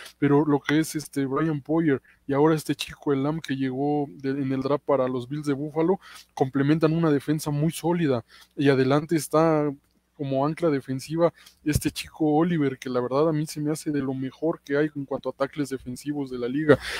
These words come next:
Leslie Frazier ahora sí corrigió, digo, demasiado tarde después, y lo voy a seguir diciendo de lo que no hizo contra Kansas City, pero afortunadamente contra los Rams comenzó bien, hizo los ajustes necesarios.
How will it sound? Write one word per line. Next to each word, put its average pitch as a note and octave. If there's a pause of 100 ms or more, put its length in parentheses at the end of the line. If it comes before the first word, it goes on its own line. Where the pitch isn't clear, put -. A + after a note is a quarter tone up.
(300)
Leslie E3
Frazier D#3
ahora C#3+
sí D#3+
corrigió, D3 (260)
digo, D#3+
demasiado C3+
tarde D3+
después, C3+
y C3+
lo C3+
voy D3
a C#3
seguir C#3
diciendo C#3+
de C3
lo B2
que C3
no D3+
hizo D3+
contra B2+
Kansas C#3+
City, D3 (600)
pero D3+
afortunadamente D3+
contra C3+
los C3
Rams D3+
comenzó C#3
bien, D#3+ (920)
hizo D#3
los C3+
ajustes C#3
necesarios. D3